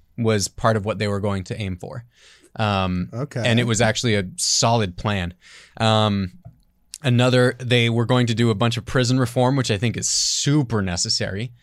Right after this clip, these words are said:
Speaker 1: with
Speaker 2: Okay.
Speaker 1: what we're doing right now. 'Cause, I mean, both our political parties are just like, "Yeah, throw more people in jail. The more people in jail, the better." Um, the next thing up,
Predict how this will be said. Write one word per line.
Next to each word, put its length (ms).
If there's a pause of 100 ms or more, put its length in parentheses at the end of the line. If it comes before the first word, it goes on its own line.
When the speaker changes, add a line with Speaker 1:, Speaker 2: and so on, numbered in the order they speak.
(240)
Speaker 1:
with 240
Speaker 2:
Okay. 80
Speaker 1:
what 120
we're 100
doing 240
right 160
now. 160
'Cause, 160 (320)
I 100
mean, 180
both 200
our 80
political 380
parties 320
are 20
just 180
like, 160
"Yeah, 140
throw 200
more 140
people 280
in 100
jail. 380
The 80
more 140
people 260
in 100
jail, 220
the 80
better." 360 (360)
Um, 500 (100)
the 220
next 340
thing 220
up, 260